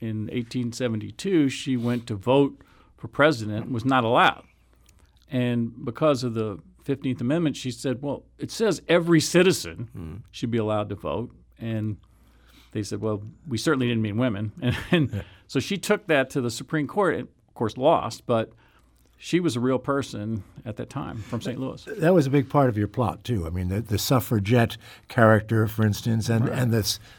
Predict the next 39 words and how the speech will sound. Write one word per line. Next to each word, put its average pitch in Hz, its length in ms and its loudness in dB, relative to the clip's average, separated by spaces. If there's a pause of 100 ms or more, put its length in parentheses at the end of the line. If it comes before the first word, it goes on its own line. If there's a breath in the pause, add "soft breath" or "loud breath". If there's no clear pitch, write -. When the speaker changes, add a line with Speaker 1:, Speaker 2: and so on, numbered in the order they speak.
Speaker 2:
the 113 100 2
great 131 300 8
stirrings 120 640 6
within 113 500 2
many 123 260 4
of 107 100 2
the 107 80 2
women 113 340 4
in 95 80 2
the 98 60 0
book 92 320 -6
that, - 280 -6
uh, 95 180 -2 (540 loud breath)
uh, 104 200 0
you 120 160 -2
know, 104 280 4
longing 113 640 4
for 113 280 2
independence 110 960 0
and, 101 260 -2
and 101 440 -6
what 104 160 -4
women 113 280 0
are 101 120 2 (640 soft breath)
still 165 280 6
in 107 80 6
many 92 180 0
cases 95 380 -2
<laughs> - 60 0
fighting 117 220 4
for 98 200 -4
today. 120 300 -4
Speaker 1:
Right, 202 320 4
and, 175 240 -2
and, 165 440 2
uh, 131 240 0
especially 139 600 0
the, 117 260 0
the, 123 220 -6